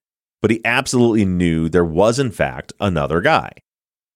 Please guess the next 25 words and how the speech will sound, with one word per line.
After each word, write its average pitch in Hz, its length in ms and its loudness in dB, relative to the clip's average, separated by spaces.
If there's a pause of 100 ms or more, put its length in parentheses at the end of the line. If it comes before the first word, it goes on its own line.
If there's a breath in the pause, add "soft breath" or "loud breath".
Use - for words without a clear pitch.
(500)
They 107 80 4
circle 190 260 4
back 110 220 2
to 120 40 -8
this 113 140 0
on 101 120 2
several 117 340 2
occasions 90 540 -2
later, 110 420 4
and 87 160 -2
we'll 80 100 0
get 104 160 2
into 104 100 2
those 85 160 4
details 82 480 0
when 76 220 -6
we 73 60 -4
get 113 260 0
there, 95 220 4
but 87 100 0
it 85 100 -8
seems 151 360 0
to 107 80 -4
me 98 220 0
that 90 260 2